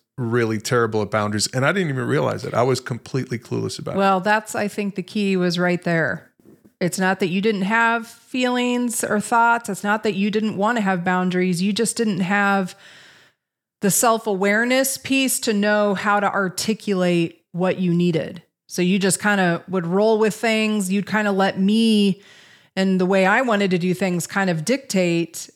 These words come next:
Speaker 2: And then over the years, you're kinda like, "Well, no, I don't know if I agree with that, or that's how I'd wanna do it." And we just had to, you just had to kind of, you were awakened to this reality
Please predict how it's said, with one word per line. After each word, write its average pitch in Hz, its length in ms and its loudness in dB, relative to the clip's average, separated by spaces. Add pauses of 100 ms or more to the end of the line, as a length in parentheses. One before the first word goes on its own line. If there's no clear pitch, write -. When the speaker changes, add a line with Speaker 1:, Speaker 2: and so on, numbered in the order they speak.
Speaker 2:
And 202 120 0
then 214 120 2
over 208 200 2
the 196 100 2
years, 226 420 2
you're 196 100 2
kinda 202 240 -2
like, 190 260 0
"Well, 185 120 -4
no, 208 500 0 (140)
I 202 60 -2
don't 220 120 0
know 214 140 2
if 196 120 -2
I 175 460 2
agree 220 300 -2
with 240 140 -2
that, 226 220 4
or 190 120 2
that's 196 240 0
how 196 80 0
I'd 190 160 0
wanna 185 200 -2
do 220 220 0
it." 208 140 2
And 185 80 -2
we 185 80 0
just 208 160 -2
had 214 160 0
to, 190 200 -4
you 220 200 0
just 254 160 0
had 226 160 0
to 196 60 -2
kind 208 200 -2
of, 175 260 -4
you 202 140 -2
were 226 160 2
awakened 208 680 0
to 208 160 -6
this 196 500 0
reality 190 880 0